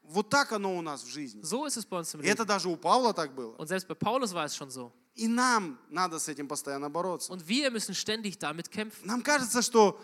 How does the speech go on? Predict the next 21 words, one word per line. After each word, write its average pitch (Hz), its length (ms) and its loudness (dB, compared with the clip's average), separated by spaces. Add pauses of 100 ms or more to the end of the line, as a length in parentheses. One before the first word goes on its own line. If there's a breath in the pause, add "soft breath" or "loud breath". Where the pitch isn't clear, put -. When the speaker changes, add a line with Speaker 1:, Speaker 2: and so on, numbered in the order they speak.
(100)
Speaker 1:
в 151 80 -8
нашей 220 240 6
жизни 240 340 2
всегда 185 320 -2
все - 180 -6
очень 143 220 -6
хорошо. 156 480 -6
Speaker 2:
Es - 100 -6
kommt 247 160 0
uns 220 140 0
so 202 100 2
vor, 262 220 0
dass 185 160 -2
bei 202 80 -4
uns 214 160 -4
im 190 60 -4
Leben 247 260 0
alles 208 240 0
immer - 60 4
Speaker 1:
Что, 202 320 10
Speaker 2:
gut - 20 -8